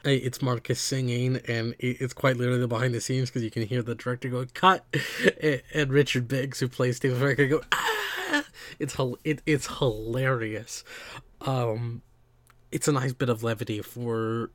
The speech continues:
the rest of this episode, which is quite dark. Uh, so, the Delenn section. Um, now, I just want to point out in real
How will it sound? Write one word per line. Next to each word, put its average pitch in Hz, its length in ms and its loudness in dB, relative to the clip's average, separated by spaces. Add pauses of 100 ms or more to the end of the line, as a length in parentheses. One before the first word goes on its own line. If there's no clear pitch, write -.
(100)
the 131 140 -2
rest 123 300 -2
of 123 60 -2
this 117 140 -4
episode, 120 320 -4
which 107 220 -10
is 110 120 -6
quite - 920 -4
dark. 110 720 -6 (880)
Uh, 123 480 4 (180)
so, 160 580 0 (580)
the 165 380 -2
Delenn 147 640 6
section. 107 720 -4 (160)
Um, 117 520 -4 (200)
now, 127 220 0
I 151 100 4
just 196 160 2
want 135 180 0
to - 60 -8
point 117 220 -2
out 110 240 -4
in 113 540 -4
real 135 560 0